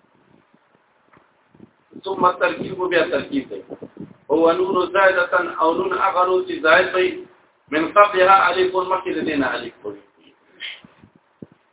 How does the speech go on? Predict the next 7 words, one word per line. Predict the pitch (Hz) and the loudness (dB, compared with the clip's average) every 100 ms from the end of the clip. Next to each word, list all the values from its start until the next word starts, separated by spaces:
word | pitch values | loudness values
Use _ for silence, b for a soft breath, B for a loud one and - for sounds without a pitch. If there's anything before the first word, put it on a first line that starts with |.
| - _ - _ | -20 _ -20 _
د | 175 180 | 0 4
زائدة | 233 240 214 - 254 226 202 202 | 6 6 4 2 0 -2 -6 4
لازم | 220 220 220 202 | 6 6 4 0
یو | 175 | 0
نقطه | 156 - 160 | -2 -2 -2
لګېدلې | 139 123 117 - 120 117 110 110 | -2 -4 -12 -8 -6 -6 -6 -8
ده. | 101 | -8